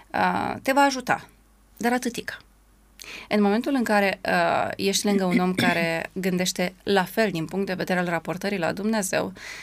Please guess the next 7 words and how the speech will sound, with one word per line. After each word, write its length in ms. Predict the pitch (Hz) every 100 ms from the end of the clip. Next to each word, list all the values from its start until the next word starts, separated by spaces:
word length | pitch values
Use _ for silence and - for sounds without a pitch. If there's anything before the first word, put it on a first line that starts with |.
| - -
uh, 180 | - 170
lucrurile 380 | 202 214 220 208
se 140 | 202
for-, 260 | 185 196 196
se 180 | - 190
pot 180 | 196 196
dezvolta 920 | 208 190 175 - 165 156 135 226